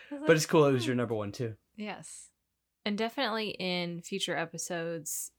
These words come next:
Speaker 2: I think it would be good for us to talk more about marital intimacy. Um, I know that we just wrapped up a series on that, Seven Silent Killers to Marital Intimacy.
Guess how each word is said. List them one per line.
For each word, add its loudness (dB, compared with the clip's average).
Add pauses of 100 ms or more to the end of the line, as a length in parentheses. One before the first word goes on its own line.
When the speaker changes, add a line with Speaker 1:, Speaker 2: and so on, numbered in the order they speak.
(140)
Speaker 2:
I -4
think -6 (180)
it -6
would -6
be -10
good -4
for -6
us -8
to -8 (680)
talk -4
more -4
about -4 (260)
marital -4
intimacy. -8 (720)
Um, -4
I -2
know -2
that -4
we -2
just -6
wrapped -2
up -2
a -8 (400)
series -6 (280)
on -8
that, -10
Seven -8
Silent -8
Killers -10
to -14
Marital -12
Intimacy. -10